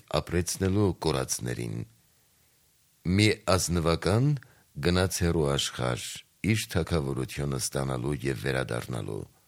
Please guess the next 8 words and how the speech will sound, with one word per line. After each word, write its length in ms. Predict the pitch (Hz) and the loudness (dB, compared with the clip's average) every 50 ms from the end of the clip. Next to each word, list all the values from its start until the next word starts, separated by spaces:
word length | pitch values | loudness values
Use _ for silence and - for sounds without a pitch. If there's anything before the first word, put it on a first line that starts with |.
| _ _ _ _ _ _ _ _ _ _ _ - _ _ _ _ - | _ _ _ _ _ _ _ _ _ _ _ -20 _ _ _ _ -2
Եվ 240 | 82 85 92 98 101 | 2 6 8 8 8
իր 140 | 113 113 85 | 8 6 4
ծառաներին 680 | - - 101 95 92 92 90 90 90 82 87 87 87 78 | 4 4 6 6 8 8 6 6 6 4 4 2 2 0
տասը 440 | - - 82 85 82 - - 87 80 | 2 4 4 6 6 4 4 4 2
մնաց 400 | 78 73 71 71 69 71 71 - - | 2 2 2 2 2 2 2 0 0
տվեց 500 | - 92 95 104 120 127 123 - - - - - _ _ _ _ _ - | 2 2 2 4 2 2 0 -2 -6 -8 -8 -10 _ _ _ _ _ 0
ու 120 | - 90 82 | 2 2 4
ասաց. 460 | 71 65 - - - 62 64 60 | 4 2 0 -2 0 -2 -2 -2